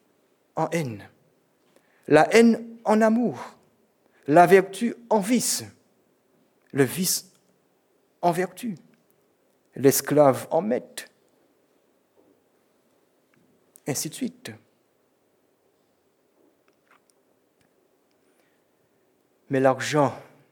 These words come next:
d'après les Écritures, est un moyen et non une fin en soi. Pour bien comprendre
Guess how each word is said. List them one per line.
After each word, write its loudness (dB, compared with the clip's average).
d'après -6
les -6
Écritures, -12
est -8
un -2
moyen -6
et -6
non -2
une -6
fin -10
en -14
soi. -14
Pour -4
bien 2
comprendre 0